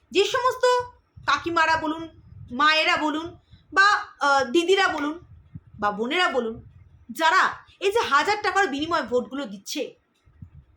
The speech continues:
তাদেরকে আমি একটা কথাই বলবো, এই যে আপনাদের ঘরেও নিশ্চয়ই সন্তানরা আছে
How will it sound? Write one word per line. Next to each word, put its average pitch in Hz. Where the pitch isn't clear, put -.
তাদেরকে 523
আমি 466
একটা 427
কথাই 440
বলবো, 311
এই 415
যে 466
আপনাদের 403
ঘরেও 466
নিশ্চয়ই 370
সন্তানরা 370
আছে 339